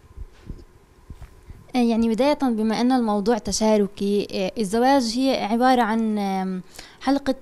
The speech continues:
حلقة تشاركية بين رجل ومرأة، وهم التنين بيبدوا فيها وبيأسسوها، آه، مع بعض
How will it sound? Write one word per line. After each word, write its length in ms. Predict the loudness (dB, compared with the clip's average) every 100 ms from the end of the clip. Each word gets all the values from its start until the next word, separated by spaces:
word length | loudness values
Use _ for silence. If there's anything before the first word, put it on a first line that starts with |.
| -8
حلقة 400 | 0 2 2 0
تشاركية 640 | -2 0 4 2 2 2 2
بين 260 | 0 0
رجل 260 | 2 2 4
ومرأة، 480 | 6 6 4 0 -2
وهم 560 | -2 -2 0 2 2
التنين 400 | 2 2 4 4
بيبدوا 320 | 2 0 -2
فيها 360 | -2 -2 0 2
وبيأسسوها، 880 | 2 -2 -4 -2 2 4 2 2 0
آه، 20 |
مع 200 | 0 2
بعض 340 | 4 4 2